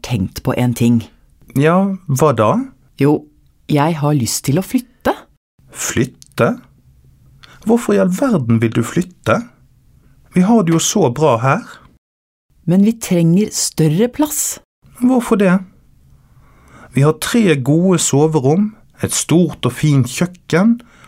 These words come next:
Speaker 2: en passe stor stue og, ja, badet trenger kanskje en oppussing, men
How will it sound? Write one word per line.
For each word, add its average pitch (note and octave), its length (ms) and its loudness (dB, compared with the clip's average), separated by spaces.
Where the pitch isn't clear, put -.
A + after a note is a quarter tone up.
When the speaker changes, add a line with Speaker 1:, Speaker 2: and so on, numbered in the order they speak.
Speaker 2:
en F2 200 -2
passe - 440 -2
stor B2 360 0
stue C#3+ 520 0
og, A#2+ 340 2
ja, C#2+ 320 -4
badet G2+ 680 0
trenger A#2 360 0
kanskje A2+ 340 -2
en G#2+ 100 2
oppussing, C#3+ 680 -2
men C3 220 0